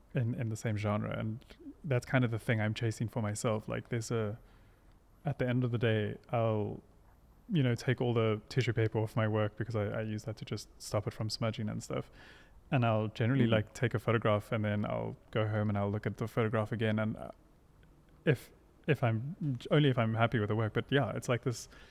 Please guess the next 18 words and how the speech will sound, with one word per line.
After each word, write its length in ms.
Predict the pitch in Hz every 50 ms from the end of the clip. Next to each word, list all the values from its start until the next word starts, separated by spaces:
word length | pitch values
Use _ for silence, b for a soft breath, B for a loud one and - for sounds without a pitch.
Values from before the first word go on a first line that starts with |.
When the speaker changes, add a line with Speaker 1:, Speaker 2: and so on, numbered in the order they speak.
| b b
Speaker 1:
sense 280 | - - - 135 127 -
of 120 | 135 117
pride. 280 | - - 139 135 117 104
There's 160 | 110 110 110
a 40 | 107
huge 600 | 104 - - - 143 135 127 123 120 113 - - - - - - - - - - 120
reward 420 | 123 120 117 113 117 127 135 127
in, 420 | 117 110 113 113 117 117 - - - - - - -
in 120 | 131 117
somehow 380 | - - 131 117 113 113 113 107
capturing 640 | - - 123 113 - - - 123 113 110 110 107 107
the 100 | 107 107
world 360 | 107 110 110 107 110 107 - -
as, 300 | 117 110 104 - - - 160
as 180 | 131 120 113
you 100 | 117 110
see 180 | - - - 120
it. 240 | - - - -